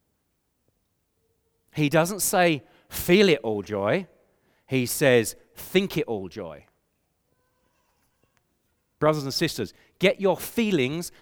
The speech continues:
underneath your mindset. Get your feelings, and we're a very touchy-feely generation, all hyper-emotional. Yeah? Get your feelings underneath your mindset.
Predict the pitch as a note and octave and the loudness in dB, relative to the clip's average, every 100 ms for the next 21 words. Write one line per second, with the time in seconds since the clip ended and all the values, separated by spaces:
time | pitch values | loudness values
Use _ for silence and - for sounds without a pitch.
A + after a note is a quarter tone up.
0 | E3 D3+ D#3 E3+ D3 D#3 C#3 C#3+ C#3+ B2+ | -6 -4 -2 -4 -2 -4 -4 -2 -4 -4
1 | - F#2 - _ _ _ _ _ _ _ | -6 -8 -10 _ _ _ _ _ _ _
2 | - E3+ - - - G#3 E3 C#3+ D#3+ - | -4 -2 -2 -2 0 2 2 2 -4 -12
3 | - C#3 D#3 C3+ C3+ B2+ D3 C3+ - D3 | -6 -4 -2 -2 -2 0 0 0 -2 -6
4 | - A2+ - C3+ A2+ F#2 - _ - A#2 | -6 -8 -6 -4 -2 -4 -10 _ -8 -6
5 | A2 G#2 G2 - F2+ _ _ _ - D3 | -4 -6 -8 -12 -18 _ _ _ -4 -2
6 | C#3 - C#3+ - B2 A2+ A#2 - F#2 D2+ | -2 -2 -2 -2 -4 -4 -6 -8 -16 -20
7 | _ _ _ _ _ _ _ _ _ _ | _ _ _ _ _ _ _ _ _ _
8 | _ _ _ _ _ _ - G2 C#3+ - | _ _ _ _ _ _ -10 -8 -8 -12
9 | _ - D3 C#3+ A#2 - E3+ F3 F3 D3 | _ -2 -2 -2 -8 -2 2 2 0 -4
10 | B2+ C3+ C#3 D3 E3+ - D#3 D3+ D3+ D3+ | -8 -8 -6 -4 -4 -2 -4 -2 -2 -4
11 | - G2+ | -6 -8